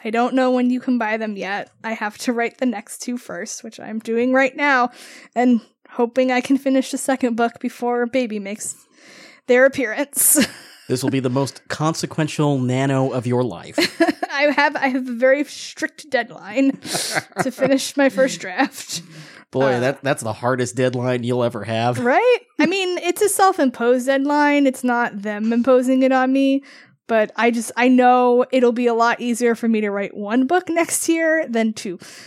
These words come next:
Speaker 2: <laughs>
Speaker 1: So
Speaker 2: That is definitely true.
Speaker 1: So, yeah, but, um, probably sometime next year, and it'll be all three coming out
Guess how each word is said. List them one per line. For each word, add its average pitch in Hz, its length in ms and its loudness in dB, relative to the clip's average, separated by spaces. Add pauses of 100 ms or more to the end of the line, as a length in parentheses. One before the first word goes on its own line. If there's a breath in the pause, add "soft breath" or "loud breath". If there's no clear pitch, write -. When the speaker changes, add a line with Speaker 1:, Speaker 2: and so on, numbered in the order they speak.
Speaker 2:
<laughs> 196 320 -2
Speaker 1:
So 240 540 2
Speaker 2:
That 120 120 2
is 113 100 -2
definitely 113 420 -2
true. 95 360 -8
Speaker 1:
So, 226 380 0
yeah, 202 400 -2
but, 208 280 -4
um, 196 360 -8 (160)
probably 269 680 2
sometime 226 480 -2
next 214 240 -8
year, 202 360 -4
and 196 360 -8 (340 loud breath)
it'll 240 200 2
be 214 360 -6
all 196 220 -8
three 196 400 -8
coming 190 400 -14
out 175 200 -12